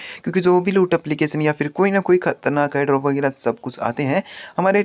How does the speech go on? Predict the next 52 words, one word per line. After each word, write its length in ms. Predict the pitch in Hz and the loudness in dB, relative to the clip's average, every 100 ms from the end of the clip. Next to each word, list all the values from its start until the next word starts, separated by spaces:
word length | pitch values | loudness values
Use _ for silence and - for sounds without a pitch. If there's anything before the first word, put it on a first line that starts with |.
| 190 | 0
Telegram 380 | 147 131 135 156 | 0 2 0 0
चैनल 180 | 143 127 | -2 0
पे 120 | 131 | 0
मस्ट, 260 | 117 - 123 | 0 -2 -6
मस्ट 200 | 127 - | -6 -6
अपलोड 400 | 117 107 117 123 | -6 -2 -2 -2
कर 160 | 107 101 | -8 -10
दिए 200 | - 92 | -10 -10
जाते 300 | - - - | -10 -12 -12
हैं। 100 | - - - - - | -14 -16 -16 -16 -4
तो 60 | 117 | 0
भाई 100 | 143 | 2
लोग 140 | 175 | 4
देखो, 160 | 185 185 | 2 2
Telegram 480 | 165 151 143 143 180 | 2 2 2 2 0
चैनल 160 | 160 | -2
को 100 | 156 165 | -2 0
मस्ट, 280 | 151 151 | 0 -2
मस्ट 160 | 165 156 | -4 0
ज्वाइन 160 | 151 156 | 0 0
कर 120 | 156 | 0
लेना, 220 | 160 180 | 2 0
लिंक 260 | 165 143 135 | 0 -2 -2
वीडियो 220 | 127 131 | 0 0
को 60 | 123 | 0
डिस्क्रिप्शन 520 | 113 - 117 - 113 | -4 -6 -6 -4 -4
बॉक्स 240 | - - | -4 -4
में 120 | 110 131 | -2 -2
मिल 160 | 127 | -4
जाएगा। 340 | - 76 - - - - - - - | -10 -14 -16 -20 -20 -20 -18 -8 -2
लिंक 200 | 151 175 | 0 2
काम 200 | 170 185 | 2 2
नहीं 140 | 180 | 2
करे 120 | 160 160 | 0 -2
तो 120 | 151 | -2
सर्च 280 | 139 151 180 | 0 0 0
कर 120 | 165 | 0
लेना 280 | 151 147 139 135 | 2 2 0 0
एट 100 | 135 | 0
द 60 | |
रेट 200 | 139 139 | 0 0
टेक्निकल 420 | 139 135 131 131 113 | -2 -2 -2 0 0
एलेक्स, 280 | 127 123 - | -2 -2 -2
तो 80 | 127 | -2
मेरा 200 | 127 123 | 0 -2
चैनल 280 | - 120 147 | -2 -2 -2
मिल 160 | 160 151 | -4 -4
जाएगा, 260 | 156 165 160 | -2 -2 -2
जाके 360 | - - - | -4 -8 -8
ज्वाइन 320 | 117 - 98 113 - | -8 -8 -8 -8 -6
कर 160 | 95 | -8
लीजिएगा। 600 | 107 98 - 95 95 78 | -8 -14 -12 -12 -10 -12